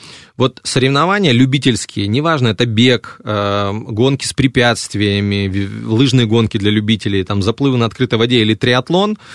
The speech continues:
а, ты начинаешь готовиться, ты проходишь дистанцию, преодолеваешь финишную черту, тебе надевают медаль на шею,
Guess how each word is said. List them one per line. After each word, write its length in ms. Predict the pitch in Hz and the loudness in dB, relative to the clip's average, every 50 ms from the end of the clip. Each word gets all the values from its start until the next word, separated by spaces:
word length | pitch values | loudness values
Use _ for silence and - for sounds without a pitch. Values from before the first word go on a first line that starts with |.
| - - - - - - - | -18 -18 -18 -18 -20 -10 -4
а, 480 | - 117 110 113 113 110 110 110 110 120 - _ _ | -2 0 2 2 2 2 2 0 -2 -2 -6 _ _
ты 140 | - 143 143 | 0 2 2
начинаешь 500 | 151 156 - - 156 156 151 135 113 101 | 2 0 0 0 0 0 2 0 0 0
готовиться, 960 | 107 120 117 - - 170 196 196 185 185 - - - 175 165 165 160 - 123 123 - | 0 0 0 0 0 0 2 2 0 -2 -2 -2 0 0 0 0 -2 -6 -10 -6 -2
ты 120 | - 139 - | -2 0 0
проходишь 420 | 135 139 - - 135 120 120 104 | 0 -2 0 0 0 2 0 0
дистанцию, 640 | 98 101 120 - - 180 185 190 185 - - 117 | 0 -2 -4 -2 0 0 0 0 0 0 -2 -2
преодолеваешь 580 | 90 113 127 123 127 139 143 135 127 117 - - | 0 0 0 2 2 2 2 2 2 0 0 0
финишную 480 | - 151 143 127 110 - - 120 117 113 | 0 2 2 2 2 2 2 0 0 0
черту, 600 | - - 131 113 - - 180 180 202 202 185 170 | 0 -2 -2 -2 -2 -2 0 0 0 0 -2 -4
тебе 200 | - 117 113 117 | -4 -2 -2 0
надевают 460 | 113 113 110 117 117 113 107 98 - | 0 2 2 2 2 2 2 0 0
медаль 260 | 123 120 123 113 110 | 0 0 2 2 2
на 140 | 107 110 110 | 2 0 0
шею, 520 | - - - 185 202 202 185 123 95 90 | 0 0 0 0 2 2 0 -2 -2 -4